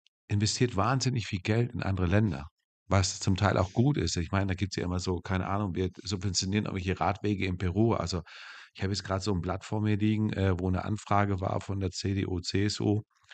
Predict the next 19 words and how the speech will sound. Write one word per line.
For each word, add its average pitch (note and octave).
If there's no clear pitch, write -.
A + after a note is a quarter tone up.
vom G2
dreizehnten G2
zwölften, G#2
wenn G2
man G2
da F2+
so F2+
guckt, -
was F#2
da F#2
ausgegeben G#2
wird F2+
für -
andere F#2+
Länder. G2
Also F2+
das F2+
ist, F2+
äh, F#2